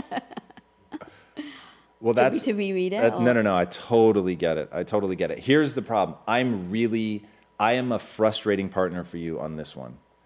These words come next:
Speaker 1: because
Speaker 2: Yes.
Speaker 1: I, I am, like, I totally get it. And if I were giving, let's say I was giving Jared advice, I could very, "Jared, you just need to be there, bro. Like, you just need to listen. You don't have to say anything. You don't have to solve the problem." Like, so,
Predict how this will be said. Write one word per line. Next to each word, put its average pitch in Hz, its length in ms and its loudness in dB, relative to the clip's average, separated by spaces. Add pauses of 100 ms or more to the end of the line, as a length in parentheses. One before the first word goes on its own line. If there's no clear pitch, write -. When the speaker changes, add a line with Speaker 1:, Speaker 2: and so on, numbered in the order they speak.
(360)
Speaker 1:
because 101 560 2
Speaker 2:
Yes. 285 840 6
Speaker 1:
I, - 200 4
I 131 160 2
am, 139 280 -2
like, 110 400 2
I 127 160 4 (200)
totally 135 440 4
get 123 240 2
it. 139 160 0
And 107 80 -2
if 104 100 -6
I 117 140 4
were 135 140 0
giving, 127 580 0 (300)
let's 123 240 4
say 127 120 6
I 117 40 8
was 107 140 0
giving 104 220 0
Jared 90 260 0
advice, 71 420 -8 (200)
I 151 100 2
could 156 140 -2
very, 170 220 2 (160)
"Jared, 170 200 2
you 131 80 0
just 135 120 -4
need 160 120 -2
to 123 40 -4
be 107 180 -2
there, 120 200 -2
bro. 82 280 -4 (380)
Like, 117 160 0
you 127 60 -2
just 170 200 0
need 170 120 0
to 123 80 0
listen. 98 500 -2 (240)
You 110 100 0
don't 143 100 2
have 196 120 -2
to 208 80 -8
say 196 360 -2
anything. 190 380 -2
You 139 60 0
don't 143 80 0
have 170 120 -2
to 185 60 -6
solve 185 320 0
the 185 60 -6
problem." 175 480 0
Like, 135 160 -2
so, - 140 -8